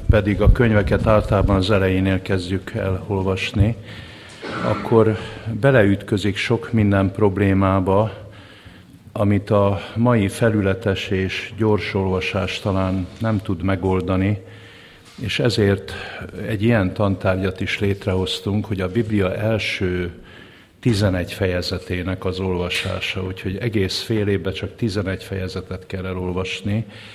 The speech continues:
azt viszont többször és nagyon odafigyelve. Ö, nem szabad elfelejteni, hogy a Biblia hatvanhat könyvből áll, tehát a későbbi könyvek sok mindent érthetővé tesznek abból, amit itt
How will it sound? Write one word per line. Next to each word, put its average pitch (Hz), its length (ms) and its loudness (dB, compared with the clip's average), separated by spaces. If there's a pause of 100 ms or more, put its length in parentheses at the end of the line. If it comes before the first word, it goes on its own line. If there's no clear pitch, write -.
(200)
azt - 240 -4
viszont 101 420 0
többször 107 680 2
és 104 280 -4
nagyon 101 300 2
odafigyelve. 85 880 -4 (1080)
Ö, 101 220 -4 (340)
nem 120 200 4
szabad 104 480 2 (240)
elfelejteni, 104 840 0
hogy 110 200 0
a 92 100 0
Biblia 101 380 2
hatvanhat 104 720 2
könyvből 98 460 2
áll, 101 300 0
tehát 98 260 -2
a 101 80 -2
későbbi 104 600 0
könyvek 104 380 2
sok - 280 -2
mindent 101 400 2
érthetővé 101 720 -2
tesznek 98 640 -4 (460)
abból, 104 360 0
amit 98 280 0
itt 104 180 0